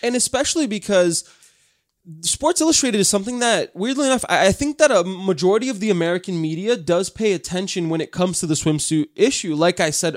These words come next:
earlier, when it comes to the, to women's soccer in the s-, in the States, people really only care around the World Cup some, in terms of national media attention. It's not always that they get national media attention. I actually find it to be so clever that these women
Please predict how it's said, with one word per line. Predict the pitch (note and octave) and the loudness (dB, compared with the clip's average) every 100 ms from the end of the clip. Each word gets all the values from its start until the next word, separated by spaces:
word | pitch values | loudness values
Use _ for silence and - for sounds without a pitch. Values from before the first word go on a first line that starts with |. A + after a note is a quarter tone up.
| E3+ | -2
earlier, | A#3 C#4+ D#3+ B2+ - - _ - _ | -2 0 -2 -4 -12 -20 _ -20 _
when | D#3+ E3 A3+ D#4+ | -14 -2 0 0
it | G4 | -2
comes | D#4 D#4+ - | -2 -2 -4
to | |
the, | B3+ A#3 - | -4 -6 -4
to | - G3 | 0 0
women's | D#3+ D#3 E3 G#3 A3 | -2 0 2 2 2
soccer | - D3+ D#3+ G3+ | 0 0 0 0
in | G3+ F3 | 0 2
the | D#3 | 0
s-, | - - | 0 -2
in | - D#3 | -2 -4
the | |
States, | C#3 - E3 C#4 - - - - | -2 0 0 0 -2 -10 -8 -2
people | B3 A#4 G4 | 2 4 4
really | D4 D4+ | 2 2
only | D4 C#4 | 0 -2
care | - F3 E3+ A#3 | -4 -6 -2 -2
around | C4+ E3+ F#3 G3 | -4 -2 -2 -2
the | F#3+ | -2
World | F3+ D#3 - | -2 -6 -8
Cup | G#3+ G#3+ | -10 -8
some, | E3+ C#3 D#3+ | -10 -10 -8
in | |
terms | E3+ F#3 D#3 | -2 0 0
of | D3 | 0
national | D#3+ D#3 - E3 | 0 0 -2 -2
media | E3 F3 E3 C#3+ | -2 -2 -2 -2
attention. | A2+ B2+ G#2+ B2+ C3 | -4 -10 -10 -6 -4
It's | B2+ | -2
not | A#3 C4+ | -2 -2
always | - G3 A3+ G3 D3 | 0 -2 0 0 0
that | D#3 | -4
they | E3 | -4
get | C#3+ F#3 B3 D#3 | 0 0 0 -2
national | D#3 C#3+ - D#3 | -6 -6 -8 -10
media | D3+ C#4 G#3+ C#3 | -8 -8 -6 -8
attention. | A2+ C3+ G#2+ - - - _ - | -10 -14 -16 -18 -20 -20 _ 2
I | B3 | 2
actually | D4 D4 | 2 -2
find | C4+ B3 | -2 -2
it | A3+ | -4
to | F#3 | -6
be | F#3+ | -2
so | - A3+ A3+ | 0 4 2
clever | A3 G3 F#3 D#2+ - _ | 2 -2 -2 -6 -14 _
that | D#3 C3 D3 | -2 -2 -4
these | F3+ E3 | -4 -2
women | E3+ E3+ D#3 | -2 -2 -4